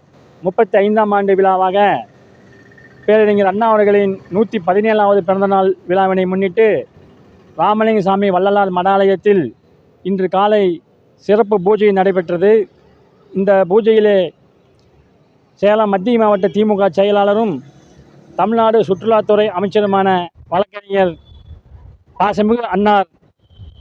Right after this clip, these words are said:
ரா ராஜேந்திரன் அவர்கள் கலந்து கொண்டு, பூ-, சிறப்பு பூஜையிலே கலந்து கொண்டு, முந்நூறு பேருக்கு காலை உணவு வழங்கி, மடாலய வளாகத்தில் முந்நூறு பள்ளி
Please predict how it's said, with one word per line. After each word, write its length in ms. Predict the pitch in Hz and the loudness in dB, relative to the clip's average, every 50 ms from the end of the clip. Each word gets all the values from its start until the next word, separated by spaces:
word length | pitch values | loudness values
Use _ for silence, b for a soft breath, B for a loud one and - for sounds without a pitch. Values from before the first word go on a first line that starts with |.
| _ - | _ -8
ரா 120 | 208 208 196 180 | -4 -4 -2 0
ராஜேந்திரன் 560 | 180 185 214 202 214 226 214 208 208 202 208 | 0 -2 0 0 0 0 0 0 -4 -4 -4
அவர்கள் 380 | 190 185 185 190 190 190 185 - | -2 -2 -2 0 -2 -4 -4 -4
கலந்து 240 | 190 190 202 202 202 | -2 -2 0 0 -2
கொண்டு, 260 | 196 202 202 196 233 226 196 139 107 - - _ _ _ _ _ - - - - - - _ _ _ _ - - - - - - _ _ - - - - - - - - - | -2 -2 0 2 2 2 2 -2 -10 -20 -20 _ _ _ _ _ -20 -20 -20 -20 -20 -20 _ _ _ _ -20 -20 -20 -20 -20 -20 _ _ -20 -20 -20 -20 -20 -20 -20 -20 -12
பூ-, 320 | - - 226 226 214 190 - - | -4 -2 -2 0 -2 -4 -8 -10
சிறப்பு 320 | - - 226 233 - - 214 | -6 0 0 0 0 -2 -2
பூஜையிலே 400 | 202 233 220 220 220 214 214 196 | -2 -2 2 2 2 2 2 2
கலந்து 300 | 202 196 208 202 202 202 | 2 0 0 0 0 0
கொண்டு, 240 | 214 208 202 233 233 208 151 113 110 - - - - - _ _ _ _ _ _ _ _ _ - | 0 2 2 2 2 2 0 -4 -8 -14 -20 -20 -20 -20 _ _ _ _ _ _ _ _ _ -12
முந்நூறு 360 | - 180 220 233 240 226 220 | -4 0 2 4 4 4 4
பேருக்கு 280 | 190 233 240 240 233 - | 4 2 2 2 0 0
காலை 300 | - 202 214 233 233 226 | 0 0 0 2 2 2
உணவு 280 | 220 214 214 208 208 202 | 2 0 0 0 0 2
வழங்கி, 380 | 196 202 208 208 208 233 226 196 143 131 - _ - - - - - - - _ - - - - - - _ - - | 2 0 0 0 0 2 2 2 0 -2 -8 _ -20 -20 -20 -20 -20 -20 -20 _ -20 -20 -20 -20 -20 -20 _ -16 -6
மடாலய 420 | 170 180 202 220 226 226 233 226 214 | -4 -2 -2 -2 -2 0 0 2 2
வளாகத்தில் 640 | 202 202 214 226 226 220 214 180 185 214 208 208 202 185 - | 2 2 2 2 2 0 0 -2 0 -2 -2 -2 -2 -8 -8
முந்நூறு 380 | - 180 214 220 226 214 214 214 185 | -6 -6 -4 -2 0 2 2 2 2
பள்ளி 280 | - 196 214 226 240 | 2 0 0 0 0